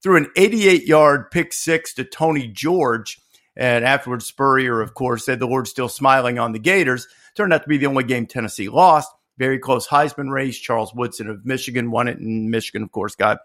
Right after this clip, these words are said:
a share of the national championship that year. So there's been a lot of frustration. Now, Tennessee won in two thousand three, and that was,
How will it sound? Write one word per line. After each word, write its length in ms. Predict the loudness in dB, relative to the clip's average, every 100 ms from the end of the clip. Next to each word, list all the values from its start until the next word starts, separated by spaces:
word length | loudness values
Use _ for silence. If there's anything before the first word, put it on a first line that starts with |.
| _ -20 -2
a 100 | -2
share 260 | 0 2 2
of 100 | 0
the 80 |
national 460 | -2 -2 -4 -10 -12
championship 840 | -4 -2 0 -2 -6 -4 -6 -6 _ _ _ _
that 260 | 2 2 2
year. 280 | -2 -4 -8 _ _ _ _ _ -2
So 180 | 4
there's 240 | 6 6 6
been 160 | 2
a 60 | 4
lot 240 | 4 4
of 80 | 2
frustration. 800 | 0 -2 0 0 0 -2 -12 -16 _ _
Now, 240 | 0 2
Tennessee 420 | 2 2 2 2 0
won 460 | 4 4 4 0
in 120 | -6
two 160 | -4 0
thousand 500 | 4 4 2 -6 -12
three, 360 | -2 0 0 0
and 120 | -2
that 180 | -4 -4
was, 400 | -6 -6 -12